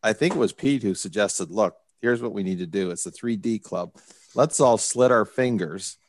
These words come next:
and put our blood on this piece of paper, and we'll unite as the three D Club," right? So we're sitting at Rexdale Library there. We did it. We slit our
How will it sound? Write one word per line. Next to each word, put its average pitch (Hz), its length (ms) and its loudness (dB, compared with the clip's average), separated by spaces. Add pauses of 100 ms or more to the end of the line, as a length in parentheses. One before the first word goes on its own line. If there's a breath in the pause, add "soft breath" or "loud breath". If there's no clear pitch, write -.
and 101 180 -2
put 113 140 4
our 98 120 6
blood 104 400 2
on 92 160 2
this 90 140 -6
piece 110 280 -2
of 98 100 -6
paper, 104 460 -2 (520)
and 101 160 2
we'll 95 280 2 (120)
unite 107 460 4 (120)
as 92 180 -4
the 90 100 -4
three 107 240 -2
D 98 220 0
Club," - 300 -10 (260)
right? 104 260 -6 (320)
So 113 220 4
we're 113 120 4
sitting 139 360 -2
at 104 120 -2
Rexdale 107 680 -2
Library 98 580 0
there. 104 220 -14
We 110 140 -4
did 143 200 4
it. 107 220 0
We 98 120 -10
slit 143 380 -2
our 98 280 -4